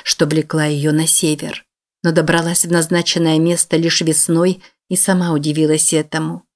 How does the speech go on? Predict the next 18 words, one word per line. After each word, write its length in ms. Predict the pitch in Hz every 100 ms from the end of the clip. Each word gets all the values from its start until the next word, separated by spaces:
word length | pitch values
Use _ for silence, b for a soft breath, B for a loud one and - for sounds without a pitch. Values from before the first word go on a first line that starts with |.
| _ _
Было 300 | - 165 156
раннее 360 | 160 156 156 151
утро, 480 | 151 170 175 170 160 B B B
лес 240 | 170 165
был 180 | 160 165
наполнен 600 | 160 151 165 165 170 160
густым 440 | 151 160 - 156 156
туманом. 680 | 185 180 160 156 160 - _ _ _ _ _
Море 260 | 170 190 202
внизу, 640 | 196 190 185 180 175 - _ _ -
у 60 |
подножия 540 | 170 165 170 175 170 160
высокого 560 | 165 - 175 165 160
утёса, 600 | 160 160 185 185 - 160 160 B B
было 260 | 165 160
тёмным 500 | 156 170 165 165 156
и 80 | 160
тяжёлым. 680 | 185 180 180 160 151 190